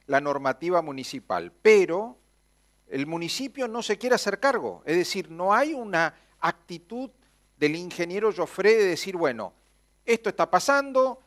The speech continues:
hace diez meses que estamos en crisis,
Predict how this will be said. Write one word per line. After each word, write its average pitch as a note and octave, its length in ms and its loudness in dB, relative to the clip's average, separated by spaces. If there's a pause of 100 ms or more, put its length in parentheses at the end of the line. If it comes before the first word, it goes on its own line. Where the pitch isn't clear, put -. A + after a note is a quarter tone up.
(120)
hace G3+ 300 2
diez F#3+ 200 -4
meses F#3+ 440 -4
que - 140 -10
estamos F3+ 500 -4
en C#3+ 160 -8
crisis, A#3+ 720 -8